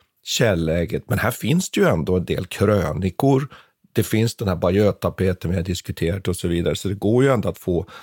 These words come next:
klart för sig vad som i huvudsak har hänt. Och det tycker jag väl är huvudsaken här då. Men vi rör oss ju nu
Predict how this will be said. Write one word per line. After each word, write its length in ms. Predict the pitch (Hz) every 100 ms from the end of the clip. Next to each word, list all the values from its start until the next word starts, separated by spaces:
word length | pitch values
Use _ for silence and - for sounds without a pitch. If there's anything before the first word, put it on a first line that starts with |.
| - -
klart 340 | 104 107 120
för 200 | - 90 78
sig 160 | 85
vad 120 | 85
som 140 | - 95
i 40 |
huvudsak 520 | 87 82 - 82 78
har 80 | 92
hänt. 240 | 120 127 -
Och 140 | 117
det 140 | 208 202
tycker 360 | - 95 -
jag 60 | 85
väl 100 | 87
är 80 | 87
huvudsaken 840 | 92 82 87 - 156 - - 98
här 180 | - -
då. 80 | 87
Men 260 | 120 147 139 - - - - _ -
vi 140 | 190
rör 220 | 190 214
oss 200 | 208 -
ju 40 | 170
nu 320 | 113 127